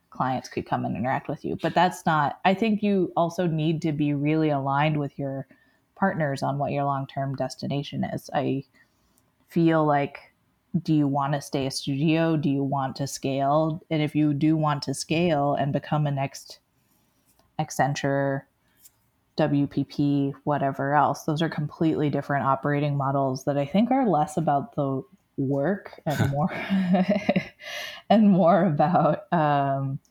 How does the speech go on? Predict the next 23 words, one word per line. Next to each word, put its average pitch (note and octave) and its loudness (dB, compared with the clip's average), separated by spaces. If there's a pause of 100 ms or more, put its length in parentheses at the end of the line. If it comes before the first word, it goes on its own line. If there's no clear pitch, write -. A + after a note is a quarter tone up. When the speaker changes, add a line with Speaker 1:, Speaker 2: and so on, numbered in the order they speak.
(400)
Speaker 1:
more D#3+ 4
about, D3+ 4
like, C#3 -2
ways C#3 -2
to B2 -6
engage. C3+ -2 (580)
Speaker 2:
Yeah, C3+ 6
I - 6
mean, B2+ 4
for C#3 0
me, C#3 4
when A2 4
I A2+ 4
think G#2+ 2
of, F2+ -4
'cause G#2+ -2
that G#2 4
was G2+ 0
part A2+ 2
of F#2+ -2
the F2 -6
questions F#2+ -6
that F2+ -6